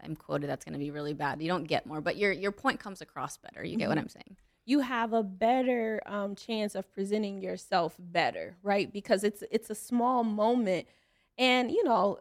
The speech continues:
Speaker 2: we talk about being the best version of ourselves during the worst moments of our life. And calm seems to be what you're saying, is that, like, I have a better chance of being the best version of myself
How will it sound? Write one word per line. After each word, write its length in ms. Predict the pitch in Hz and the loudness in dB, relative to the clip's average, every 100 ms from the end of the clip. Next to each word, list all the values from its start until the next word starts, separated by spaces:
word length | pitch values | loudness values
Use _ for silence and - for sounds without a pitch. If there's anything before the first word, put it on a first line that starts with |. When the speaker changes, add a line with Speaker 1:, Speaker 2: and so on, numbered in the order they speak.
| - | 0
Speaker 2:
we 140 | 285 | 0
talk 260 | - 311 - | 4 2 2
about 400 | 240 240 - 208 | 4 4 4 2
being 240 | 233 226 | 0 2
the 80 | 202 | 0
best 360 | 190 202 226 208 | 2 2 2 0
version 360 | 214 240 220 | -2 0 0
of 120 | 202 | -2
ourselves 520 | 202 196 - 208 202 202 | 0 -2 0 0 0 -4
during 300 | 208 202 196 | -2 0 2
the 60 | |
worst 320 | 185 220 208 | 6 6 4
moments 400 | 196 202 190 180 | -2 -4 -4 -6
of 120 | 202 196 | -6 -2
our 140 | 190 | -2
life. 460 | 208 220 220 180 196 | 2 4 6 4 -2
And 160 | 190 | -10
calm 380 | - 214 233 233 | -4 2 2 2
seems 340 | 226 196 208 - | -2 -8 -8 -6
to 100 | 196 | -6
be 220 | 196 190 | -6 -2
what 200 | 180 - | 0 0
you're 160 | 175 190 | -2 -4
saying, 340 | 202 220 170 | 0 0 0
is 140 | 175 | -4
that, 240 | - 165 - | 0 0 4
like, 280 | 180 175 - | 2 2 -4
I 80 | 196 | 2
have 160 | 220 - | 4 4
a 60 | |
better 260 | 202 190 196 | 2 0 0
chance 380 | - 196 196 185 | -6 -10 -10 -10
of 180 | 185 | -10
being 240 | 190 208 208 | -6 -6 -6
the 80 | 185 | -4
best 280 | 175 175 180 | -4 -4 -4
version 320 | 180 185 180 | -4 -4 -8
of 120 | 170 | -10
myself 440 | 165 - 170 175 | -10 -10 -8 -8